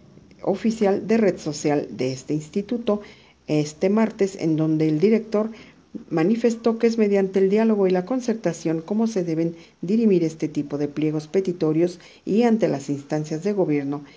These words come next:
del Estado, así como que es un gran compromiso y responsabilidad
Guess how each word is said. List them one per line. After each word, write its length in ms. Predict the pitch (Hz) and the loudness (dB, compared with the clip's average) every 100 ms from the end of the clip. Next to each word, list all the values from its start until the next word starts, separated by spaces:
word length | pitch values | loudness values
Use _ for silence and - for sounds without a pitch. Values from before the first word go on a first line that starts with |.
| _ | _
del 200 | - 131 | -4 -2
Estado, 520 | 131 - 147 147 156 151 - - | -2 -4 -4 -2 -4 -6 -16 -16
así 260 | 127 - 143 | -12 -6 -4
como 280 | 156 147 | -2 -4
que 80 | 160 | -6
es 80 | 156 | -6
un 80 | 147 | -4
gran 200 | 147 143 | -2 -2
compromiso 580 | 196 202 214 202 190 185 | -2 -2 0 0 0 0
y 40 | |
responsabilidad 920 | 190 190 190 185 185 180 180 190 208 | 0 -2 -4 -2 -2 0 0 0 -4